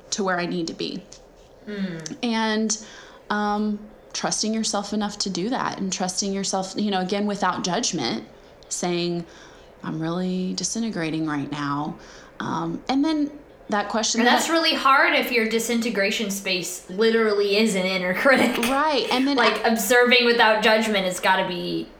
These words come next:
Speaker 2: a fucking challenge.
Speaker 1: And then asking yourself, too, where did that come from, right? You didn't come
Speaker 2: Mm.
Speaker 1: up with this. This is
Speaker 2: Ooh,
Speaker 1: not, this
Speaker 2: yeah.
Speaker 1: is not a thing that you invented just now in this very moment.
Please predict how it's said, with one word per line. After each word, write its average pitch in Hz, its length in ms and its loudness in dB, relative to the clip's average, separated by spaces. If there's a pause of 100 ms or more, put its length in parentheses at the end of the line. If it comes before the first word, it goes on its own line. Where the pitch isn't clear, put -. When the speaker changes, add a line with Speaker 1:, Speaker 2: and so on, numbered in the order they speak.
(140)
Speaker 2:
a 180 100 -4
fucking 170 340 -4
challenge. 165 580 -2
Speaker 1:
And 294 140 0
then 320 120 0
asking 320 380 -2
yourself, 247 440 -2
too, 220 540 -2
where 214 180 -4
did 247 140 -2
that 190 180 -2
come 208 220 -2
from, 175 360 -6
right? 185 360 -4
You 226 180 -2
didn't 302 280 0
come 240 220 0
Speaker 2:
Mm. 202 40 2 (120)
Speaker 1:
up - 60 -6
with 170 220 -6
this. - 600 -6 (320)
This 233 220 -2
is 233 160 -2
Speaker 2:
Ooh, 247 40 2
Speaker 1:
not, 240 320 2
this 262 180 0
Speaker 2:
yeah. 330 80 2
Speaker 1:
is 269 120 0
not 262 260 2
a 233 40 0
thing 233 400 -2
that 190 260 0
you 208 300 -2
invented 175 920 -2
just 185 320 -2
now 175 260 0
in 180 160 -2
this 170 200 -4
very 160 280 -2
moment. 147 540 -4